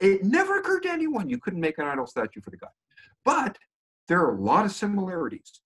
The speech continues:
not just linguistically, but in the cultural language. Um, for all that the Bible rails against Baalism, and for all that we need to hear that, and we need to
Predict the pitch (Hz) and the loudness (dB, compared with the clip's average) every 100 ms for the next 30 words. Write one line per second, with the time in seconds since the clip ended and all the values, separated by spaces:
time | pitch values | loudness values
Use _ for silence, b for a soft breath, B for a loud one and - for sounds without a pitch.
0 | _ _ _ 127 160 202 196 - 139 123 | _ _ _ 0 0 0 -4 -4 -4 0
1 | 151 165 127 - 110 110 110 - - 165 | -2 -4 -10 -6 -4 -2 -2 -4 -4 -6
2 | - 117 92 90 82 _ _ _ _ - | -4 -6 -4 -8 -10 _ _ _ _ -20
3 | - - - - 120 113 113 _ - 147 | -20 -18 -14 -2 0 0 -4 _ -4 -2
4 | - 160 226 247 202 _ _ _ - 139 | 0 4 8 8 6 _ _ _ -8 -6
5 | 139 123 123 151 147 107 104 107 117 139 | -6 -4 0 0 2 0 -2 0 4 6
6 | 160 120 104 101 - 120 101 101 92 _ | 4 2 -4 -4 -4 -4 -4 -6 -12 _
7 | _ 117 120 143 - 180 214 120 185 233 | _ -10 -6 -6 -2 0 0 -2 -2 -2
8 | - 104 - 233 320 - - _ _ _ | -4 -8 -4 0 0 0 -4 _ _ _
9 | _ _ _ - 123 143 214 247 - 180 | _ _ _ -6 0 2 2 0 0 0
10 | 147 247 - | 2 0 -4